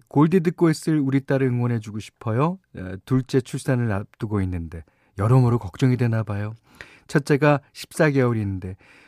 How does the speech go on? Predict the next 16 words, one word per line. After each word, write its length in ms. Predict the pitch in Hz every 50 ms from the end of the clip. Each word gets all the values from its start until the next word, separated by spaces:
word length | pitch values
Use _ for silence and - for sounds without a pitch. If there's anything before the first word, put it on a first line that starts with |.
| _ _
둘째 240 | - 131 127 - 143
낳는 300 | 127 123 117 117 110 107
동안 460 | 110 117 117 135 156 180 180 170 139 - _
엄마가 380 | - 92 90 90 92 90 87 87
잘 420 | - - 90 87 87 87 90 92 92
돌봐줄 440 | 107 104 104 95 104 101 95 98 -
테니 300 | - - 95 113 135 139 - _ _
걱정 400 | - 117 110 - - 123 110 104
말라고 340 | 95 90 85 82 85 87 98
전해주십시오." 640 | - - 107 95 87 82 - - - _ - - - - _ -
네, 420 | 95 95 107 117 120 120 120 117 - _ - - - - - - _
화이팅입니다. 680 | - 143 139 - - 127 120 110 101 98 92 98 95 - _ _ _ _ - - - - - - - - - -
자, 160 | - 127 120 123
윤한영 360 | 139 160 190 196 196 185 180
씨가 260 | 170 - 170 170 175 151
신청해주신 800 | - - 165 - 160 147 135 120 123 117 - - 202 160 110